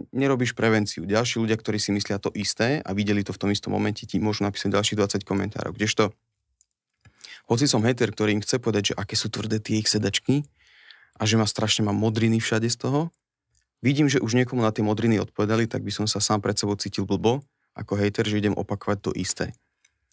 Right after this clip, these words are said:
Čiže to je ten preventívny element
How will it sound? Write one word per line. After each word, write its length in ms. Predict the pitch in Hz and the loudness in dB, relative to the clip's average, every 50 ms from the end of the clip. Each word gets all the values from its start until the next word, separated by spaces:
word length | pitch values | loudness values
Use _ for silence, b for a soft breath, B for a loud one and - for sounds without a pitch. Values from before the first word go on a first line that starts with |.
| - - - | -18 -8 -2
Čiže 320 | - 110 110 117 110 101 - _ _ _ _ _ _ | 0 4 4 4 4 2 -2 _ _ _ _ _ _
to 80 | 139 | 2
je 60 | 139 127 | 2 4
ten 160 | 135 123 113 | 2 0 0
preventívny 800 | - - 117 117 117 113 113 - 113 107 107 110 107 101 101 - _ _ _ | 0 0 2 2 2 2 0 -2 -2 -2 0 0 0 -2 -4 -8 _ _ _
element 480 | - 101 104 98 95 92 98 - - - | 0 2 2 2 2 -2 -4 -10 -16 -20